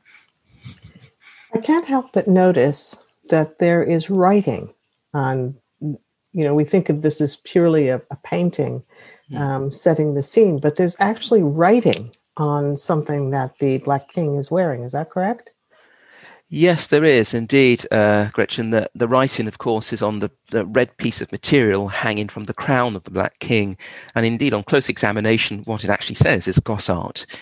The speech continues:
Speaker 2: It's actually the, um, the artist's signature. Uh, there is also text on the, um, person, the other,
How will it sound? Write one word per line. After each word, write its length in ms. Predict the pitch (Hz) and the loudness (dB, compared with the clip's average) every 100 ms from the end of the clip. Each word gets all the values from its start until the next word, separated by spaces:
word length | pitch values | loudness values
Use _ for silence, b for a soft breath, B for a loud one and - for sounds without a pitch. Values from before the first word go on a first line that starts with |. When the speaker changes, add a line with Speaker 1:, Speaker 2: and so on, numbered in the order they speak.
| - | -12
Speaker 2:
It's 80 | - | -6
actually 260 | - - 104 | -4 -2 -4
the, 260 | 101 98 - | -2 -4 -2
um, 220 | 98 95 | -2 -2
the 120 | 107 - | -2 0
artist's 580 | 104 107 - 110 - - | 0 0 -4 -6 -4 -4
signature. 640 | - - - - 98 92 B B B B | -2 -2 -2 -8 -8 -8 B B B B
Uh, 140 | 104 - | -4 0
there 160 | 151 180 | 2 2
is 160 | 220 | 2
also 400 | - 139 151 - | 0 0 0 -4
text 500 | - - - - - - | -4 -4 -4 -6 -10 -6
on 260 | 110 107 | -6 -2
the, 220 | 104 104 - | -2 -2 0
um, 320 | 107 95 101 | 0 0 -2
person, 380 | - 107 - 104 | -2 -2 -2 0
the 100 | 92 | 0
other, 160 | 98 | 0